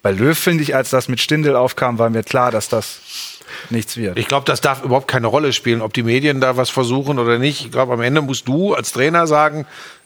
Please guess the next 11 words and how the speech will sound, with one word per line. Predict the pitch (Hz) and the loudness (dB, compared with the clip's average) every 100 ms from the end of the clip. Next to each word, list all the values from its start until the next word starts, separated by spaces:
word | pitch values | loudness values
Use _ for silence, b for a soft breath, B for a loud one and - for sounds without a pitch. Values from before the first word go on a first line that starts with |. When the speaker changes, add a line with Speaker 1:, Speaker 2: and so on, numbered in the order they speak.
| - | -2
Speaker 2:
ich | 147 | 0
möchte | 135 156 - 160 147 - - | 2 0 4 2 2 -8 -8
diese | 135 156 147 151 - _ _ | -2 2 2 2 -2 _ _
Option | 143 - - 147 147 120 | -6 -2 0 2 2 4
haben. | 127 160 233 - b b b b _ _ _ _ _ _ - | 2 2 -4 -8 b b b b _ _ _ _ _ _ -6
Und | 139 131 | -2 0
wenn | 147 | 0
du | 143 | 0
die | 139 | 2
Option | 131 117 151 156 156 | 0 0 0 2 2
eines | 135 120 - - | 0 0 -2 -4